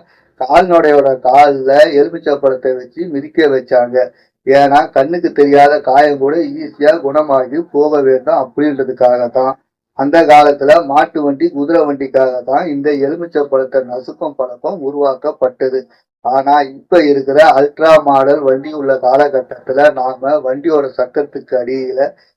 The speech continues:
எலுமிச்சை பழத்தை வச்சு நசுக்கிட்டு போறோம். இதனால் எந்த பிரயோஜனமும் இல்லை. நண்பர்களே, இதுவரை நாம் வண்டியோட சக்கரத்துக்கு அடியில எலுமிச்சை பழத்தை வச்சு நசுக்கிட்டு போறதுக்கான காரணம் என்ன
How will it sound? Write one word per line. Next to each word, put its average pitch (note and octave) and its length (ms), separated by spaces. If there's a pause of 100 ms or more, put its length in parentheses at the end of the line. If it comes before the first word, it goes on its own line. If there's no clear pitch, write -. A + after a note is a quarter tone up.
(160)
எலுமிச்சை E3 520
பழத்தை C3 400
வச்சு B2+ 300
நசுக்கிட்டு C#3 600 (120)
போறோம். C3 420
இதனால் C3 500
எந்த C3+ 260
பிரயோஜனமும் C3 840
இல்லை. C3 320 (500)
நண்பர்களே, D3 640 (100)
இதுவரை C#3 480 (140)
நாம் C3+ 220 (480)
வண்டியோட E3+ 540 (120)
சக்கரத்துக்கு C#3 600
அடியில C#3 320 (120)
எலுமிச்சை D#3+ 460
பழத்தை C3 380
வச்சு C3 260 (120)
நசுக்கிட்டு D#3+ 540
போறதுக்கான C3 840
காரணம் C#3+ 580
என்ன B2+ 220